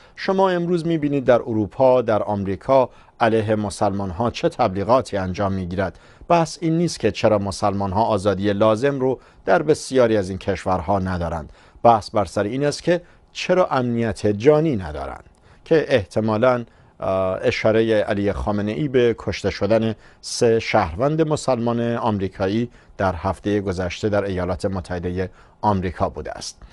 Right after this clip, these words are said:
رهبر جمهوری اسلامی با اشاره به آنچه حمله به مسلمان‌ها در شهرهای اروپایی خوانده است، می‌گفت که این چنین چیزی در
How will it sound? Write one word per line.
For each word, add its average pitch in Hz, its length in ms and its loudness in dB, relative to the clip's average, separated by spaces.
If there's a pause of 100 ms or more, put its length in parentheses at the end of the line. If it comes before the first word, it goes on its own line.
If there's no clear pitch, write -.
(300)
رهبر 131 560 4
جمهوری 107 480 -2
اسلامی 113 540 0
با 113 160 4
اشاره 107 320 0
به 101 100 0
آنچه 104 540 0
حمله 107 400 0
به 107 140 2
مسلمان‌ها 104 680 -2
در 117 220 4 (260)
شهرهای 110 640 0
اروپایی 107 560 0
خوانده 101 360 -2
است، 160 260 0
می‌گفت 156 340 -2
که 180 200 2 (380)
این 185 220 0
چنین 147 360 0
چیزی 175 380 -4
در 143 220 4